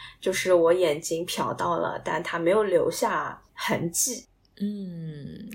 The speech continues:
Speaker 2: 理解。
Speaker 1: 但是今年的话，就逐渐靠近十二月份嘛，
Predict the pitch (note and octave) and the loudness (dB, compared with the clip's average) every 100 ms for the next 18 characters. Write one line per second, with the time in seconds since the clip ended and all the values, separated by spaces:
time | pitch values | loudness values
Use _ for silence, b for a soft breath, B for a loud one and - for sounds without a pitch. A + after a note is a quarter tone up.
0 | C3+ C#3+ E3+ E3 D#3+ B2 - - _ - | -8 -4 -4 -4 0 0 -2 -14 _ 0
1 | B3+ B3+ A#3+ G#3 A3 A#3 G3 D#3+ D#3+ - | 2 4 4 4 2 4 0 0 -2 -4
2 | E3+ D#3+ D3 - - - F#3+ E3 - - | -6 -6 -10 -14 -10 4 8 8 4 -4
3 | F3 E3+ E3+ A#3+ G#3 - C#4 A3 G3 F#3+ | 0 2 4 2 2 -2 2 2 2 -4
4 | F#3 E3+ D#3+ - - - - D#3+ E3+ F3+ | -6 -6 -6 -8 -4 -2 0 0 2 2
5 | E3 E3+ F3 - - | 2 0 -4 -6 -8